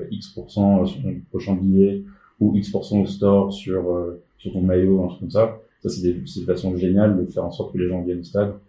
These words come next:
Mais par contre, il faut avoir les infrastructures pour, euh, une fois que t'arrives au stade. Parce qu'effectivement, les stades en pleine ville, comme le Centre Bell, euh, tu peux pas garer ton vélo n'importe où dans la rue, euh, c'est, c'est compliqué,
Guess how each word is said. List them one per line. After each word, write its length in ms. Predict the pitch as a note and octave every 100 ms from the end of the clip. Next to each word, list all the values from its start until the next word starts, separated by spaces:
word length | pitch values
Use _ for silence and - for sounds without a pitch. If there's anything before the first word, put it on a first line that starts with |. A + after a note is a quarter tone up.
| _ -
Mais 100 | G#2
par 100 | E2
contre, 160 | G#2+ F#2
il 60 |
faut 100 | -
avoir 180 | F#2 F#2+
les 80 | F2
infrastructures 500 | - F2+ - - F2+ -
pour, 280 | G#2 F2+ F2
euh, 200 | E2+ - _ _ -
une 100 | F#2
fois 120 | F#2
que 60 | F2
t'arrives 200 | E2+ F2
au 40 |
stade. 240 | - F#2 -
Parce 160 | -
qu'effectivement, 440 | F#2+ - - F2+ F#2+
les 100 | -
stades 160 | -
en 100 | E2+
pleine 180 | F#2 F2+
ville, 180 | F#2+ F#2+
comme 180 | F#2 F2
le 140 | E2+
Centre 280 | - F#2+ F2+
Bell, 340 | G2+ A#2+ - - _ _ _ _ E2+
euh, 360 | E2 E2+ F2 - - - -
tu 120 | G2
peux 100 | F2+
pas 100 | F2+
garer 200 | F#2 F2+
ton 100 | F2+
vélo 160 | F2+
n'importe 320 | F2+ F2+ F2 F#2+
où 40 |
dans 80 | F2+
la 140 | E2+
rue, 320 | F#2 G2+ G#2
euh, 280 | F#2+ F2 F2+
c'est, 380 | - F#2+ F#2+ -
c'est 140 | -
compliqué, 320 | - - G1+